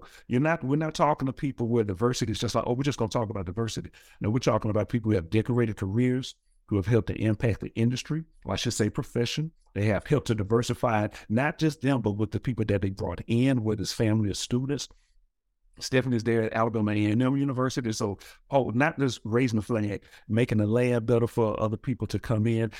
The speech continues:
Then, of course, we have Doctor Montague doing this work down in Mississippi. Because of y'all, I think these spaces are safer. Thank you for the work that you all do. And, um,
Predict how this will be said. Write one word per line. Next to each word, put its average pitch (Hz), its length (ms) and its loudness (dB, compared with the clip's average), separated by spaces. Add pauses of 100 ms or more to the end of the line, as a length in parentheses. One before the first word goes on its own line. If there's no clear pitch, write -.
(140)
Then, 104 100 4
of 98 60 -4
course, 110 180 2
we 117 60 6
have 95 100 2
Doctor 101 240 0
Montague 110 400 0
doing 101 220 2
this 98 160 -4
work 98 160 -2
down 92 160 0
in 95 80 0
Mississippi. 104 600 -2 (240)
Because 147 280 0
of 120 80 0
y'all, 135 340 -2 (260)
I 101 100 -4
think 113 180 0
these 107 80 -2
spaces 104 360 -2
are 90 40 -4
safer. 113 480 -2 (360)
Thank 117 280 0
you 110 180 -2 (220)
for 113 120 2
the 101 80 -2
work 107 260 -2
that 95 200 -4
you 110 160 2
all 101 140 2
do. 95 260 -6 (340)
And, 98 280 0
um, 90 460 -2